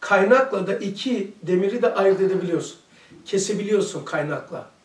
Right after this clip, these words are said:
Tamam? Uzak tutarsan onu kesiyorsun, yakın tutarsan birleştiriyorsun. Kaynakçılar bilir bunu. Yani mesela kaynak, e, uzak, dik, yan, e, tutma ile değişiyor.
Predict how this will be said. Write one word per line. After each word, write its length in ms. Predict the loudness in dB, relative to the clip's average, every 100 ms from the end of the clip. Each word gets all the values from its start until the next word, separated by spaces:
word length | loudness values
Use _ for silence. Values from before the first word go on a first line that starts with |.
| _ -4
Tamam? 260 | -4 -4 -10 _ -20 -20 -20 _
Uzak 320 | -2 4 4 4
tutarsan 560 | 0 -2 -2 -8 -10 -12 _ _ _ _ _ -4
onu 380 | 0 0 0 -8 _ -8
kesiyorsun, 600 | -8 -4 -4 -4 -6 -12 _ _ _ -4
yakın 340 | -4 -2 -4
tutarsan 560 | -4 -2 -2 0 -2 0
birleştiriyorsun. 800 | 0 0 -4 -4 -4 -4 -10 -20 _ _ _ _ _ -20 -6
Kaynakçılar 920 | 0 2 2 0 -4 -4 0 0 -2
bilir 300 | 2 2 2 -4
bunu. 180 | -10 -12 _ _ _ _ _ _ 0
Yani 340 | 0 2 -4 -8 -18 _ _ -20
mesela 360 | -4 0 0 0
kaynak, 480 | 0 2 0 -2 -8
e, 200 | -4 -4 -4 -6
uzak, 440 | 0 2 2 0 -14 _ _ _ -18 -4
dik, 280 | 0 0 -2 -18 -20 _
yan, 440 | -2 4 6 4 -2 -16 _ _ _ _ _ _
e, 280 | -2 0 0
tutma 400 | -4 -8 0 2
ile 180 | 2 2
değişiyor. 400 | 0 -2 0